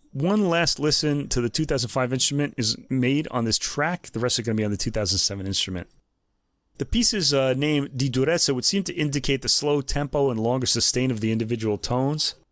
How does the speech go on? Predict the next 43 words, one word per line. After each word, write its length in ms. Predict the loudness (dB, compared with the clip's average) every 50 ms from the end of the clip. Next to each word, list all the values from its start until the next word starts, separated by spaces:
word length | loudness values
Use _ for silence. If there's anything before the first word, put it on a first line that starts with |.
| _ _ _ _ _ _ _ _ -6 -6
At 120 | -4 -2
one 160 | 0 0 2
oh 60 | 2 0
five, 360 | 0 0 0 0 2 2 0
it 80 | 0 0
sounds 320 | 0 0 0 -2 -2 0
like 140 | -2 -2 -2
Corti 400 | -2 -2 -2 -2 -2 -2 -2 -2
manages 380 | 0 0 0 2 0 0 0 0
a 60 | 0
different 340 | 0 -2 -2 -2 -4 -4 -4
timbre, 560 | -4 -4 -2 0 0 0 0 -2 -4 -4 -6 -8 _ _ _ _
perhaps 320 | -6 -2 -2 -2 -2 -2 -4
via 220 | -4 -2 0 0
use 240 | 0 0 0 0 0
of 100 | 0 0
a 60 | 0 0
mute, 420 | 2 2 2 0 0 -2 -4 -8 -8 -10 -16 _ _ _ _ _
but 100 | -6 -4
it's 120 | -2 -2
momentary. 680 | 0 0 0 2 0 0 0 -2 -2 -2 -4 -6 -8 -12 _ _ _ _ _ _ _ _
It 120 | -4 -2
highlights 460 | 0 0 0 2 2 0 2 0 0 -2
the 120 | -4 -4
dissonances. 840 | -2 0 0 2 0 0 -2 -4 -2 -2 -4 -2 -4 -4 -4 -4 -6 _ _ _ _ _ _ _ -12 -6
These 120 | -4 -2
asperities 440 | -2 -2 0 0 0 2 2 2 0 0
of 80 | 0
harmony 300 | 0 0 2 2 2 0
peek 320 | 0 0 0 0 0 2 2
in 320 | 2 2 0 -2 -6 -10 _ _ _ _ -6
every 200 | -4 0 0 0
once 280 | 2 2 2 0 0 0
in 80 | 0 0
a 60 | 0
while 340 | 0 0 0 0 0 0 0 -2
as 140 | -2 -2 -2
the 80 | -2
work 360 | -2 -2 -2 -2 -2 -2 -2 -2
moves 280 | -2 0 0 -2 -2
towards 360 | -2 0 0 0 0 0 -2 -4
its 220 | -4 -4 -4 -4 -6
cadences. 760 | -4 -4 -4 -2 -2 -2 -2 -2 -4 -4 -6 -8 -8 -10